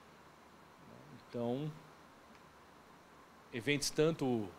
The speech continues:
aumento de preço quanto variação negativa aí,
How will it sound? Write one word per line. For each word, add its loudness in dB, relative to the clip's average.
aumento 2
de -2
preço 2
quanto -2
variação 2
negativa -2
aí, -2